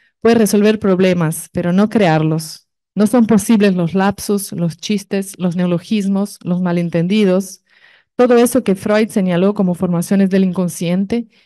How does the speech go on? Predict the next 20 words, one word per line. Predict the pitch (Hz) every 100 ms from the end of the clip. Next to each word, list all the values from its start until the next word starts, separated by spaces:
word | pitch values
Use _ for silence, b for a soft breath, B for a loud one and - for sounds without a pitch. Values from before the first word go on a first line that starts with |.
| b
y | 202
implican | 196 202 233 240
la | 214
existencia | 185 190 - 196 190
de | 185
un | 175
sujeto, | 185 165 175 160 160 160 _ b b b b b _
que | 208 185
es | 180 -
efecto | 208 190 - 202 202 175
del | 170
lenguaje. | 175 175 165 165 - _ _ _ b b b
Desde | - 196 208
el | 196
punto | 277 294
de | 254 214
vista | 226 208
de | 185
la | 175
eficacia, | 180 175 160 - 262 - 214 175